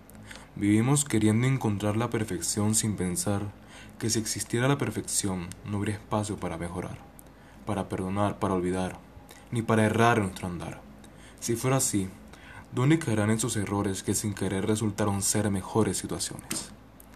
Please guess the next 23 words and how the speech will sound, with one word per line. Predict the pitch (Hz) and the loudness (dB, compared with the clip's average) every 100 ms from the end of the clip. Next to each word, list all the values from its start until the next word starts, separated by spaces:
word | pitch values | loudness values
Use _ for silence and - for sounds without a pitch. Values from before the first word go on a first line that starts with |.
| - - - - - 101 | -20 -20 -20 -20 -8 -2
¿Dónde? | 104 131 104 - - - | 0 0 -2 -4 -12 -6
¿Dónde | 110 113 117 | -2 0 0
quedará | 123 110 110 | 0 2 2
ese | 110 | 2
último | 120 110 117 104 | 0 0 0 4
beso | 110 107 110 | 4 2 -4
que | 101 | -4
nos | 95 | -4
dimos | 101 98 98 | -2 -4 -4
sin | 95 | -8
pensar? | - 92 - 82 - - - - - - - - - - | -8 -8 -6 -8 -10 -18 -20 -20 -20 -20 -18 -16 -16 -4
¿Dónde | 104 98 | -2 0
quedarán | 98 101 98 104 | 0 0 2 2
los | 110 | 0
recuerdos | 92 - 104 104 101 - | -2 -2 -2 0 -2 -4
que | - | -4
ahora | 90 | -2
nos | 98 92 - | -2 -6 -6
dan | 95 | -4
una | 98 | -2
razón | 98 98 - 101 95 | -4 -6 -6 -6 -4
para | 95 | -6
continuar? | - 90 87 - - | -6 -8 -6 -6 -8